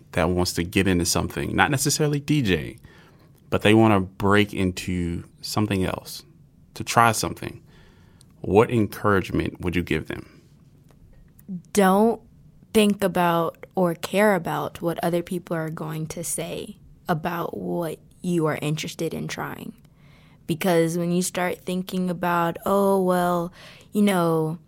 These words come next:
Speaker 2: society might not like this," or, "What if it's weird?" or, "What if my friends think, 'Oh, well, she's weird because she's doing this'?" It's, that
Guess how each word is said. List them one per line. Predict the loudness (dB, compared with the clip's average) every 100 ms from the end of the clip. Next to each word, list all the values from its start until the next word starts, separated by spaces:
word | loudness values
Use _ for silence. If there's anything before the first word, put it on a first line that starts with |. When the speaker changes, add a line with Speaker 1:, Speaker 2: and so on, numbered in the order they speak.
| -20 -16
Speaker 2:
society | -8 -2 -2 0 0 2 2 0 -2 -2 -2
might | -2 -2 -4 -6
not | -6 -4 -4 -6 -8 -16 -20 -20 -20 -20 -20 -20 -20 _ -4
like | 0 0 0 -6 -16 -12
this," | -4 2 2 0 -4 -6 0
or, | 2 4 4 2 -2 -8 2
"What | 4
if | 6 4
it's | 0 0
weird?" | 0 4 6 6 4
or, | 2 4
"What | 4
if | 2 0
my | -2 -4
friends | -4 -2 0 -2 -2
think, | -2 -2 -4 -8 -16 -18 -4
'Oh, | 0 2
well, | 2
she's | 0 -2 -2 0
weird | 0 0 -2
because | -6 -4 -2 0 -2 -4
she's | -2 -4
doing | -2 -2 -2 -4 -4
this'?" | -2 -2 -4 -8 -10 -18 -20 -20 -10 -4
It's, | -4 -4 -10 -10 -20 _
that | -4 2 4 2